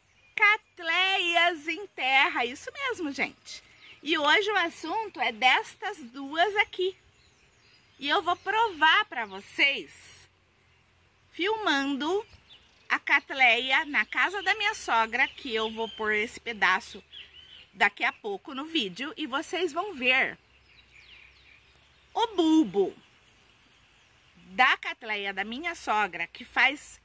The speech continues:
cinco anos que está enfiado dentro de um vaso com terra. Os bulbos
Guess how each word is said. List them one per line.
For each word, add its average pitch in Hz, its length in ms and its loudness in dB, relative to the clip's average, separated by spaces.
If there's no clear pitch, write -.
cinco 453 760 -2
anos 302 600 4
que - 140 -14
está 285 600 2
enfiado 339 880 0
dentro 349 420 -8
de - 80 -16
um 359 140 -10
vaso 294 320 0
com 349 160 -16
terra. 233 500 0
Os 339 220 0
bulbos 233 880 0